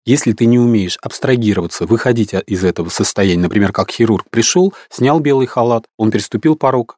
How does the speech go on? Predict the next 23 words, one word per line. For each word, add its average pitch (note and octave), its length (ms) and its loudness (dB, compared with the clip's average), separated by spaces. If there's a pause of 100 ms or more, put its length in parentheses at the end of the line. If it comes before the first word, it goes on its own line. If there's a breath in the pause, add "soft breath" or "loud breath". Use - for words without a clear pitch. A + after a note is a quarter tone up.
клиники, A#2+ 400 0
да, A2+ 220 0
пришел G#2+ 340 0
домой, B2+ 380 0
и G#2 100 -2
он A2+ 120 0
уже G#2 160 0
не G#2 80 0
хирург. F#2 440 -6
Он F#2+ 120 0
отец, D3+ 440 -2
он F#2 140 -2
муж C#3 280 2
и - 60 -8
так G#2 200 -2
далее. E2+ 240 -2 (140)
Вот G#2+ 100 2
если D3 200 2
у C#3+ 60 0
человека D3 460 0
нет C#3 200 0
способности A#2+ 1040 -2 (200)
выходить B2 720 0